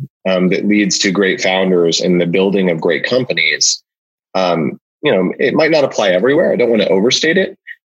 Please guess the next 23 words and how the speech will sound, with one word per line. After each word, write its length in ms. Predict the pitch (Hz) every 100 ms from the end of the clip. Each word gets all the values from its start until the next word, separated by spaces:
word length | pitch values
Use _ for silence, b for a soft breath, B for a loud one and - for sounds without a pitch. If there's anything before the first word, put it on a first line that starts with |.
| -
but, 320 | 117 - - _
you 80 | 110
know, 140 | 95
I, 220 | - - - - _ _ - - 131 - _
everything 360 | 127 143 151 147
I 80 | 123
just 220 | 107 -
said 520 | 185 160 117 85 - _ -
if, 160 | 110 -
if 180 | 107 117
I'm 180 | 147
hiring 380 | 139 95 92 90
people 320 | 87 90 92
for 160 | 92 95
a 60 | 87
team 300 | - 120 104
that 100 | 85
I'm 220 | 120 123
leading, 260 | 85 85
I 80 | 82
want 180 | 147 175
them 140 | 95
to 240 | 90 85